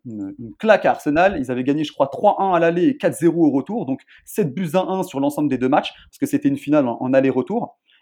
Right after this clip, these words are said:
Et pourtant, euh, donc Gallagher était du côté de Chelsea et Emile Smith Rowe du côté d'Arsenal. Et pourtant, euh, Gallagher a quand même répondu à Emile Smith Rowe. Il, voilà, il, il a tout simplement dit que sur ces deux matchs,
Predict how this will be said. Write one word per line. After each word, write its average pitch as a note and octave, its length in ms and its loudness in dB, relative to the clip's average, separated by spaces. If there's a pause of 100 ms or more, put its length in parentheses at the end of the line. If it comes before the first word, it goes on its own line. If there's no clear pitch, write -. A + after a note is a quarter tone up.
(140)
Et C4 80 4
pourtant, A#3 500 0 (240)
euh, C3+ 460 6
donc C3 220 -2
Gallagher E3+ 340 6
était D3+ 140 0
du C3 100 -4
côté D3+ 200 2
de F3 140 0
Chelsea D#3+ 420 -4
et D#3 100 8
Emile D#3+ 200 2
Smith D3 240 -4
Rowe D3 140 0
du B2 100 -2
côté C3 220 -6
d'Arsenal. C#3+ 460 0 (260)
Et A3+ 80 -4
pourtant, A#3+ 640 -2
euh, C3 140 -6
Gallagher F#3 440 2
a D#3 60 -4
quand A3 120 0
même A#3 140 0
répondu G3 360 -2
à G#3+ 40 -2
Emile F#3+ 160 -4
Smith D#3+ 220 -6
Rowe. G3 380 -2
Il, D3 120 -14 (220)
voilà, F3 240 2
il, E3 240 -8
il E3+ 100 -2
a E3+ 60 4
tout G#3+ 100 -8
simplement F#3+ 480 0
dit A3+ 160 -4
que D#3+ 120 -4
sur - 200 -6
ces B3+ 120 0
deux G3+ 120 -2
matchs, - 360 -2